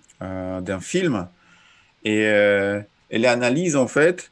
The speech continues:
le portrait psychologique, elle fait le portrait, euh, psychologique de la personne, euh, du film. Et donc,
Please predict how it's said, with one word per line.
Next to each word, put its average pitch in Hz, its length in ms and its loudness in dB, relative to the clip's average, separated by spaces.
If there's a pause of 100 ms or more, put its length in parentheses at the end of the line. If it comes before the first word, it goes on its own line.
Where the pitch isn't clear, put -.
(120)
le 123 160 2
portrait - 380 -2
psychologique, 127 720 0
elle 113 80 0
fait 139 140 0
le 127 100 2
portrait, - 540 -2 (100)
euh, 113 160 0
psychologique 117 680 -4
de 113 120 2
la 117 180 4
personne, 127 680 -2 (440)
euh, 101 1120 -4 (260)
du 107 140 -6
film. 101 380 -2 (600)
Et 123 80 -2
donc, 135 200 -2